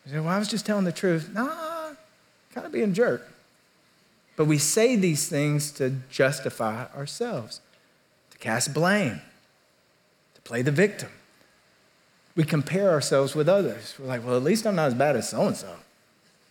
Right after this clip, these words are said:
Did you hear what they did? Let's not talk about what they <laughs> did. Let's talk about what," we, we say these things to,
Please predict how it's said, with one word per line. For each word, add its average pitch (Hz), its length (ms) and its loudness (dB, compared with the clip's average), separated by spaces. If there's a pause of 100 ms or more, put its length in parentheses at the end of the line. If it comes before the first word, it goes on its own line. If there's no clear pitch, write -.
(120)
Did 123 120 -4
you 175 60 4
hear 185 80 6
what 185 140 4
they 202 140 4
did? 254 280 2 (840)
Let's 240 180 0
not 240 120 -4
talk 247 160 0
about 214 200 2
what 190 120 2
they - 140 0
<laughs> 208 120 2
did. 233 180 6
Let's 277 140 4
talk 226 200 4
about 202 260 4
what," 214 240 2 (320)
we, 214 140 0
we 208 180 6
say 220 360 4
these 254 280 2
things 196 420 2
to, 165 200 2